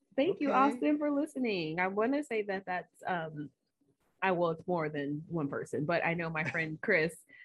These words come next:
Speaker 1: lives in, in Austin. So, hey, hey, Dallas, Houston, and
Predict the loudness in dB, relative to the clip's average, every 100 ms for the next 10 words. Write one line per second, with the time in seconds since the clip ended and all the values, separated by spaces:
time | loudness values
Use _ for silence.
0 | _ 2 4 4 0 -4 -4 -4 -6 -6
1 | -6 -6 -4 -4 -4 -6 -2 -2 -2 0
2 | 0 2 4 6 6 4 0 -8 -4 -2
3 | 0 2 0 0 -2 2 2 0 -4 -2
4 | -2 -4